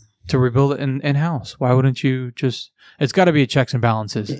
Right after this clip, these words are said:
Speaker 1: It's gotta be something where they wanna go back to the factory and they wanna go over it with a microscope and see exactly what they're doing wrong. It's like, "Well, you made an eight speed. That's what you did wrong. I can already <laughs> tell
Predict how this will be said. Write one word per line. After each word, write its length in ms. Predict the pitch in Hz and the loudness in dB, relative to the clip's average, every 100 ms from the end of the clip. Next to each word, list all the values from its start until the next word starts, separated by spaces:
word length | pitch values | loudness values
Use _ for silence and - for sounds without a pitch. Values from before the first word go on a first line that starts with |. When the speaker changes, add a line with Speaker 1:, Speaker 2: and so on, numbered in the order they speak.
| - | -4
Speaker 1:
It's 140 | 143 | 0
gotta 180 | 175 160 | 2 4
be 60 | |
something 200 | 143 151 | 2 2
where 80 | 135 | 2
they 120 | 131 | 2
wanna 200 | 127 127 | 4 2
go 140 | 120 131 | 2 2
back 220 | 143 147 | 2 0
to 80 | 151 | -2
the 80 | 143 | 0
factory 580 | 135 120 - 120 120 - - - | 0 0 0 0 0 -2 -12 -12
and 100 | 123 | -6
they 60 | 110 | -4
wanna 240 | 107 123 | 0 2
go 80 | 135 | 4
over 140 | 147 156 | 2 2
it 40 | |
with 100 | 147 | 0
a 40 | |
microscope 580 | 151 131 113 110 131 113 | 2 0 -2 -2 0 -2
and 100 | 113 | -2
see 140 | - 117 | -4 -4
exactly 420 | 101 110 117 135 | -2 -2 -2 -2
what 120 | 135 | 0
they're 80 | 143 | 0
doing 240 | 147 151 | 0 2
wrong. 320 | 139 110 110 110 - - | 0 0 -2 -6 -14 -20
It's 100 | - | -4
like, 120 | 143 | 0
"Well, 160 | 165 170 | 4 4
you 80 | 165 | 4
made 160 | 170 | 2
an 80 | 160 | 2
eight 160 | 165 - | 0 -2
speed. 320 | - 113 104 | -6 -6 -4
That's 220 | 131 127 | -4 -4
what 80 | 143 | -4
you 80 | 131 | -4
did 100 | 117 | -2
wrong. 340 | 117 107 104 - _ | -2 -2 -4 -12 _
I 100 | - | -4
can 100 | 120 | 0
already 160 | 135 127 | 0 0
<laughs> 0 | |
tell 160 | - | 0